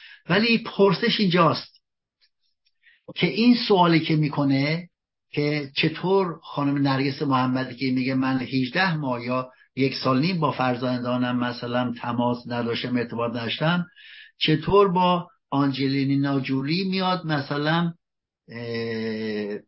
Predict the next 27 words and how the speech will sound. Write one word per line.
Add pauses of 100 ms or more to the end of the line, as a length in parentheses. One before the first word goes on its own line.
(100)
از
طریق
تلفن
یا
غیره (680)
تماس
که
داره (460)
و
صحبتاشون (340)
تو
روزنامه‌ها
انعکاس
پیدا
می‌کنه. (800)
یعنی
این
به
نوعی (100)
زیر
سوال
بردن
این
بوده.
حالا
خود
این،